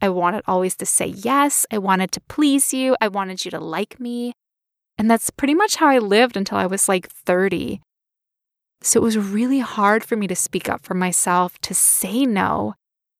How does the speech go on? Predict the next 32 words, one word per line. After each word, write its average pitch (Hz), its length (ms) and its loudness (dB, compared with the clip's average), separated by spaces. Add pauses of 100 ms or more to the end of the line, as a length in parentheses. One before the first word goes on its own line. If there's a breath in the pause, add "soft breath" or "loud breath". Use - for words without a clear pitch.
(140)
especially 233 500 0
when 311 140 0
I 254 80 2
felt 240 200 0
like 226 120 -2
the 214 100 -2
doctor 202 560 -2
was 196 160 -4
badgering 180 600 -2
me 165 360 -10
or 196 140 -2
invalidating 185 720 0
my 180 80 -4
lived 190 260 -6
experience. - 1040 -6 (1900)
And 202 120 -2
that's 196 200 -2
where 208 80 -2
I've 196 80 -6
learned 196 220 -2
to 202 280 0 (240)
s-, - 100 -6
take - 220 -4
a 311 40 -2
step - 360 -2
back 220 480 -2 (420)
and 196 140 -6
to 208 80 0
have 208 540 0
that - 180 -6
self-compassion. 190 1200 -4 (640)
Um, 202 260 4